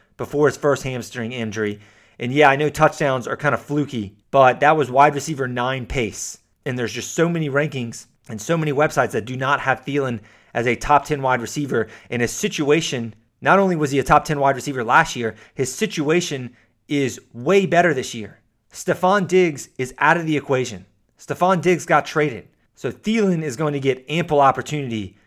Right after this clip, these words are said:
in an offense with an offensive coordinator in Gary Kubiak that just features his number one receivers.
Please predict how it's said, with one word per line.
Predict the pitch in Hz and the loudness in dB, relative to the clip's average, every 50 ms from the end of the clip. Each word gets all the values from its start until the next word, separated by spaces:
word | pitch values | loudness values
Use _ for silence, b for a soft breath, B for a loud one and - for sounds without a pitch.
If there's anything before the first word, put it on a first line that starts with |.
| b b | b b
in | - 120 | -6 -6
an | 120 127 - | -6 -6 -4
offense | - 139 170 165 170 160 147 131 120 - - - _ _ _ _ _ _ 73 76 _ | 2 4 4 4 4 2 -4 -4 -4 -8 -14 -16 _ _ _ _ _ _ -20 -20 _
with | - 135 123 | -6 -4 -2
an | 123 | 0
offensive | 131 151 175 165 190 190 170 - | 6 6 6 6 4 -6 -8 -10
coordinator | - 160 180 170 160 147 135 131 127 123 | -4 -2 -2 0 0 -2 -2 -4 -4 -4
in | 123 117 | -6 -6
Gary | 107 139 151 156 151 143 | -2 0 2 2 2 -2
Kubiak | - - 160 156 143 131 123 113 107 107 104 - b b b b b b | -2 -4 -2 -2 -2 -2 -2 -2 -4 -6 -8 -12 b b b b b b
that | 131 117 | -6 -6
just | - 156 160 139 113 - - - _ _ _ _ _ _ | -2 0 0 0 0 -2 -12 -16 _ _ _ _ _ _
features | _ - - - - - 208 196 - - 151 135 110 101 95 - - - - _ _ _ _ _ _ _ | _ -20 -20 -18 -6 -2 -2 -2 -2 -2 -2 -4 -4 -4 -10 -14 -16 -18 -20 _ _ _ _ _ _ _
his | - 147 147 131 | -6 -6 -4 -2
number | 147 156 160 156 151 156 | -2 -2 -2 0 0 0
one | 147 147 147 143 | 0 0 -2 -2
receivers. | 135 - - 135 131 120 113 101 85 - - - - | -6 -8 -8 -8 -8 -8 -8 -10 -14 -16 -20 -20 -20